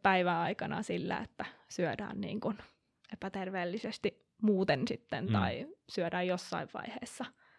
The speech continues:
Speaker 2: Mm.
Speaker 1: Sitä, että tässä on tietysti heikkoutena se, että meillä ei ole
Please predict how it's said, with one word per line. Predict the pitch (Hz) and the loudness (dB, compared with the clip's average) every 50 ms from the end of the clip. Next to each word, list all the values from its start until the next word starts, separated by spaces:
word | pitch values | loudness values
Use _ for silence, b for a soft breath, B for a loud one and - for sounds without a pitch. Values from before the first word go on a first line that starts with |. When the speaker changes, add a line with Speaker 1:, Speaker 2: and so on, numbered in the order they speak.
| b b b b | b b b b
Speaker 2:
Mm. | b 98 92 92 | b -6 -6 -6
Speaker 1:
Sitä, | 90 - - 196 180 | -6 -6 -4 -4 -4
että | 190 - 180 175 | -4 -4 -4 -2
tässä | 175 175 175 - - 190 - - | -2 -4 -4 -2 -2 -4 -2 -2
on | - 185 175 | -2 -4 -2
tietysti | 170 180 175 180 180 - - 180 | -2 -4 -4 -6 -8 -6 -6 -4
heikkoutena | 180 185 180 185 - - - 190 185 185 190 | -2 -2 -2 -2 -4 -4 -4 -2 -2 -2 -4
se, | 185 190 175 | -2 -2 -4
että | 165 170 - | -4 -4 -6
meillä | 175 165 165 175 | -6 -4 -2 -2
ei | 175 170 170 | -2 -2 -2
ole | 160 - | -4 -4